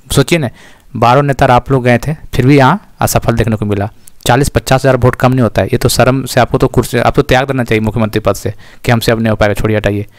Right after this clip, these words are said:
कहाँ गया? बादल सिंह हो गया, अनूप सिंह, अनूप सिंह हो गया, फिर ज-, जगन्नाथ मातो, हम्म, बन्ना गुप्ता, ये सब तो डीलिंग देता था पूरा हम लोग। मिथिलेश ठाकुर कि चार जीतते हैं तो पाँचवें जीतेंगे,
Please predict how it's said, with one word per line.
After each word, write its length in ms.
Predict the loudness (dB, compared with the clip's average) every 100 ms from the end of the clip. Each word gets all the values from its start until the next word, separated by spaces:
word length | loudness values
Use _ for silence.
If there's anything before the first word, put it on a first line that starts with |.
| -20 -20 -14 -2
कहाँ 180 | 2 2
गया? 200 | 2 2 -2 -12 _ _
बादल 260 | -2 0 0
सिंह 220 | 0 0
हो 80 | 0
गया, 260 | 2 2 4
अनूप 240 | 2 0
सिंह, 340 | 0 -2 -2 -6 -16 -18 -4
अनूप 200 | 0 2
सिंह 180 | 2 0
हो 60 |
गया, 140 | 2 2
फिर 300 | 2 2 2
ज-, 80 | 0
जगन्नाथ 420 | 2 2 2 2
मातो, 280 | 2 0 0
हम्म, 1200 | -2 -2 -12 -20 _ _ -20 _ -20 _ -4 -2
बन्ना 240 | 0 2 2
गुप्ता, 260 | 2 2
ये 80 | 2
सब 120 | 2
तो 100 | 0
डीलिंग 320 | 0 0 0
देता 160 | 0 0
था 120 | 0
पूरा 240 | 0 2 2
हम 100 | 2
लोग। 140 | -4 _ _ _ _ _ -4
मिथिलेश 300 | 0 0 0
ठाकुर 420 | -2 -2 -4 -4 -10
कि 60 | -8
चार 280 | -2 -2 0
जीतते 240 | -2 0
हैं 40 |
तो 80 | -2
पाँचवें 280 | 0 -2 -2
जीतेंगे, 440 | -2 -2 0 -2